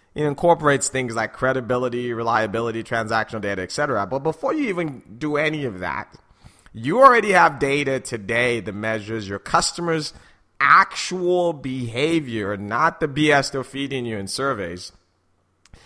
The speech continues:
If you begin to sort of combine that, uh, with some of this V O C data,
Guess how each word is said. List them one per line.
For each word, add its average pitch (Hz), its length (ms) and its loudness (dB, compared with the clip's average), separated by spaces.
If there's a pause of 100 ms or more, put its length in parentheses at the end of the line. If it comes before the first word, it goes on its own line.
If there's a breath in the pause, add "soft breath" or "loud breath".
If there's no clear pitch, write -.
(160 soft breath)
If 139 140 -6
you 156 80 -2
begin 180 300 2
to 240 60 0
sort - 180 0
of 160 120 2
combine 139 600 4
that, 98 520 -2 (580 soft breath)
uh, 110 480 8
with 151 440 6
some - 400 2
of 147 120 2
this 127 200 2
V 131 340 0
O 135 140 4
C 160 280 -6
data, 92 640 -4